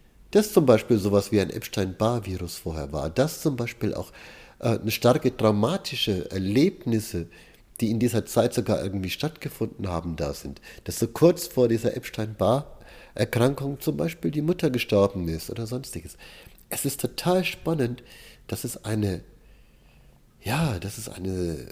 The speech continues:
Sozionomie der einzelnen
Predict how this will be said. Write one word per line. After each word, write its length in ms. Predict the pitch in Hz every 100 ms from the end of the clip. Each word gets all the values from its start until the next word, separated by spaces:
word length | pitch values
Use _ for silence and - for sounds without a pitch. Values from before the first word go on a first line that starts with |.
| - -
Sozionomie 1300 | 107 104 127 165 165 156 139 131 120 117 156 190 165
der 300 | 104 104 92 - -
einzelnen 920 | - 139 170 180 - 131 120 110 98